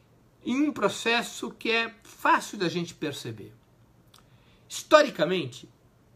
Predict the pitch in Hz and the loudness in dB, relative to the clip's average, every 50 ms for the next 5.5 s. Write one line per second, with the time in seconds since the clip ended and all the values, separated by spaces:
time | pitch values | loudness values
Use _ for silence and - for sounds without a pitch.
0 | _ _ _ _ _ - _ - - - - 147 143 135 123 123 - - - - | _ _ _ _ _ -20 _ -20 -18 -10 -8 -8 -6 -6 -8 -8 -10 -10 -4 -2
1 | 135 120 143 160 160 147 135 127 127 - - 151 147 - 131 117 151 156 151 139 | -2 0 0 -2 -2 -4 -6 -10 -10 -6 -6 -6 -6 -6 -6 -6 -4 -4 -6 -6
2 | - 127 131 147 143 127 123 120 165 175 170 - - 139 131 123 123 117 117 117 | -6 -4 -4 -4 -4 -6 -8 -8 -8 -8 -8 -8 -10 -12 -12 -10 -10 -10 -8 -8
3 | 117 117 - 165 156 147 127 123 - - - _ _ _ _ _ _ _ _ _ | -10 -10 -8 -6 -6 -6 -6 -10 -16 -20 -20 _ _ _ _ _ _ _ _ _
4 | _ _ _ - - 208 196 196 254 240 247 254 254 233 180 - 151 123 110 113 | _ _ _ 0 0 0 0 0 -2 0 2 2 2 0 -2 -4 -8 -8 -6 -8
5 | 113 117 123 110 127 143 127 107 - | -10 -8 -8 -6 -6 -6 -6 -6 -10